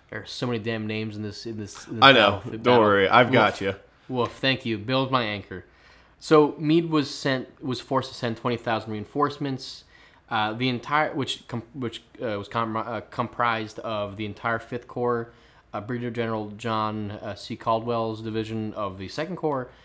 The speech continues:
Speaker 1: and most of the, uh, Twelfth Corps, as well as portions of the newly arrived, uh, Eleventh Corps.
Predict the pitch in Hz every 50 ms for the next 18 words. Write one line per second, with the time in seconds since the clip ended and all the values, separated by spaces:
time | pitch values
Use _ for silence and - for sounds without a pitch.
0 | - _ _ _ - 120 113 113 110 110 107 120 120 113 - - - 113 101 101
1 | 104 104 101 98 98 101 98 92 92 - - 113 104 101 - - - 104 95 92
2 | - - 95 90 87 87 87 - - _ _ _ - 101 98 95 92 87 - -
3 | - - - 101 95 - 107 95 92 92 92 90 95 95 95 95 101 131 147 151
4 | 147 135 127 120 117 113 110 101 101 - - - - - 104 98 98 98 95 90
5 | 90 80 - - - -